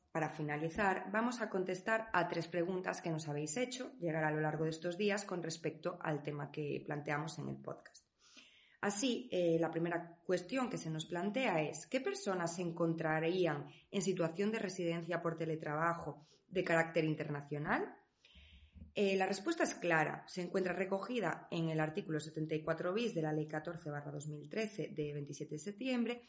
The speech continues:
y son a aquellos nacionales de un tercer estado autorizados a permanecer en España para ejercer una actividad laboral o profesional a distancia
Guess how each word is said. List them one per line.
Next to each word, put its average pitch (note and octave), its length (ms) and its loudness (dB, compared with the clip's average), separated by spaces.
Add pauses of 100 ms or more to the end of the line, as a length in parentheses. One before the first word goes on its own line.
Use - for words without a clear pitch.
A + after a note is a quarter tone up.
(420)
y C#4+ 100 0
son A3 420 2
a G3 120 4
aquellos F#3+ 460 2
nacionales G3 680 0
de G#3+ 60 0
un G#3+ 80 2
tercer F3+ 320 -2
estado C4 360 0 (220)
autorizados F#3 800 2
a - 140 -2
permanecer F3 720 0
en F#3 140 0
España G#3 840 0 (300)
para C#4 160 2
ejercer A3+ 500 -2
una C#4+ 160 2
actividad F#3 580 2
laboral G3 640 4
o G3+ 100 -4
profesional F3+ 800 0
a G#3 100 2
distancia C#4 720 0